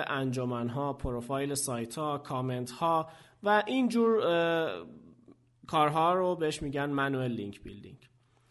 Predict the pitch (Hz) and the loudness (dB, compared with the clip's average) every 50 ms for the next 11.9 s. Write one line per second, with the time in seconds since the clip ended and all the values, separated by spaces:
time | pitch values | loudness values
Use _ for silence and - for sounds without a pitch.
0 | - - _ _ _ - 208 277 349 320 330 294 226 254 254 269 269 202 208 180 | -20 -20 _ _ _ -4 0 2 4 4 4 4 4 4 4 4 2 0 0 4
1 | 208 220 226 233 226 233 233 233 - 220 214 214 - - 226 214 214 214 214 220 | 4 4 4 4 2 0 0 0 0 0 0 0 -2 0 2 2 4 4 4 4
2 | 220 214 - - - 190 220 214 - 196 175 151 135 131 131 127 127 127 131 127 | 2 0 -2 -2 0 0 0 0 0 -2 0 0 2 0 0 -2 -4 -6 -4 -2
3 | 120 117 120 123 120 120 120 120 120 120 120 120 131 143 151 170 185 196 202 208 | -2 -2 -2 -2 -2 -2 -2 -2 -2 -2 -2 -2 -2 0 0 2 2 2 2 4
4 | 202 208 202 202 - - 196 185 185 - 156 156 143 143 143 147 143 139 135 139 | 4 4 2 2 0 0 2 2 2 4 4 2 2 0 0 0 2 2 2 2
5 | 131 135 175 202 220 226 214 202 196 196 190 196 190 180 - 175 151 147 143 - | 2 2 2 2 2 2 2 2 2 2 2 2 0 0 -2 -2 -2 -2 -2 -2
6 | 147 147 151 147 147 131 - 151 139 131 135 - 196 202 214 220 214 208 196 202 | -2 -2 -4 -4 -4 -6 -4 -4 -4 -4 -2 0 2 2 2 2 2 2 2 2
7 | 202 202 175 151 143 139 135 139 139 147 165 175 175 175 170 170 170 175 180 - | 2 2 2 0 2 2 2 2 2 2 2 2 2 2 2 2 2 0 -2 -6
8 | - - - - _ - - 151 151 156 156 156 170 190 214 220 214 214 214 214 | -12 -20 -20 -20 _ -8 -4 -2 0 0 0 0 2 2 4 4 4 2 0 -2
9 | 202 202 185 190 175 180 175 170 170 175 175 165 160 156 151 147 - 147 147 147 | 0 0 2 2 2 2 2 2 2 2 0 0 0 -2 -2 -2 -2 -2 0 0
10 | 147 151 156 151 151 - - - _ _ - 143 139 143 143 143 143 147 151 160 | 2 0 0 -2 -4 -10 -20 -20 _ _ -6 -2 0 2 2 4 2 2 4 4
11 | 165 165 165 170 165 165 165 160 151 143 135 - 143 139 143 147 147 147 | 4 4 4 4 2 2 2 2 0 0 0 0 -2 0 0 0 -2 -2